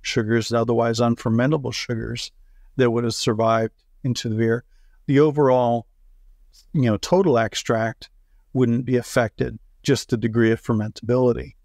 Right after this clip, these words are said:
Now, the fact that you did have, you know, a, an increase in overall total extract is, is also significant. Maybe that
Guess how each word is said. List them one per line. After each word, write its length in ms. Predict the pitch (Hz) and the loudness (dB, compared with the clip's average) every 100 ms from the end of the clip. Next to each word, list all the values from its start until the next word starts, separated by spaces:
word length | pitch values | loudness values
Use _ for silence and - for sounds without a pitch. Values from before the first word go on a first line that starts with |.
| _ _ _ _ _ - | _ _ _ _ _ -2
Now, 220 | 120 117 | 0 2
the 100 | 120 | 0
fact 320 | - 127 117 | 0 -2 -2
that 180 | 123 - | -10 -2
you 100 | 123 | 0
did 260 | 117 127 113 | 2 0 0
have, 360 | 117 107 107 - | 0 0 0 -2
you 160 | 139 | -2
know, 160 | 117 113 | 0 0
a, 320 | 110 - - | -4 -6 -2
an 140 | 123 123 | 0 2
increase 560 | 160 147 123 120 - | 0 0 -2 -2 -2
in 120 | 123 123 | -4 -4
overall 500 | 117 120 113 110 - _ - - | -4 -2 0 0 -6 _ -20 -6
total 300 | - 113 110 | 0 2 0
extract 580 | 113 - 131 113 - - _ _ - | -2 -4 -2 -4 -6 -20 _ _ -4
is, 540 | 135 117 113 - - - _ _ | 2 2 0 -4 -8 -12 _ _
is 180 | 160 131 | 0 2
also 360 | 123 123 - 131 | 2 0 -4 -6
significant. 600 | - 131 131 120 - 131 _ _ _ - | -4 -2 -4 -6 -6 -8 _ _ _ -4
Maybe 340 | 123 123 120 | 0 2 2
that 520 | 117 123 120 117 - | 2 2 2 -2 -6